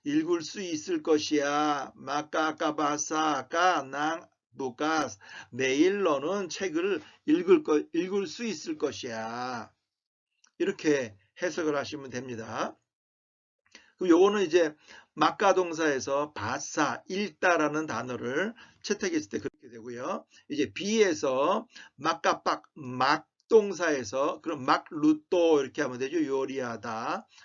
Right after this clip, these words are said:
그럼 한번 예를 보시겠습니다. 여기 또 명령형은 없죠. 그러면 과거형에는 나카를 쓰면 돼요. 나카빡, 나카빡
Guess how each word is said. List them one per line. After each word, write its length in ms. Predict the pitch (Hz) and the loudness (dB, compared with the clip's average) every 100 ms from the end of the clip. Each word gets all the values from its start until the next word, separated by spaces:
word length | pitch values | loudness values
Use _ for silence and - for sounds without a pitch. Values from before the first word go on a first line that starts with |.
| - _ - | -20 _ -4
그럼 140 | 147 | -4
한번 200 | 165 156 | -2 2
예를 240 | 143 151 | 4 4
보시겠습니다. 800 | 147 120 143 127 - 123 120 110 - _ - | 2 -4 -8 -10 -12 -10 -10 -10 -14 _ -4
여기 120 | 151 | 0
또 120 | 175 | 2
명령형은 720 | 156 165 180 196 190 196 233 247 - | 2 0 0 0 0 2 0 0 -6
없죠. 880 | 156 151 - 180 170 151 170 226 302 _ _ _ | -6 -6 -4 2 4 4 4 0 -2 _ _ _
그러면 380 | - 147 143 147 | -8 -6 -4 -6
과거형에는 1040 | 131 143 160 165 160 143 160 202 180 143 147 | 0 0 2 0 0 -2 -4 -6 -8 -8 0
나카를 840 | 165 175 190 175 156 147 135 127 | 0 2 0 2 0 -2 -4 -8
쓰면 280 | 123 135 120 | -12 -12 -10
돼요. 120 | 120 | -8
나카빡, 680 | 127 127 156 - 165 151 - _ - _ _ | -8 -4 -6 -2 -2 -2 -6 _ -20 _ _
나카빡 540 | 143 139 156 - 196 | -12 -6 -4 -2 -2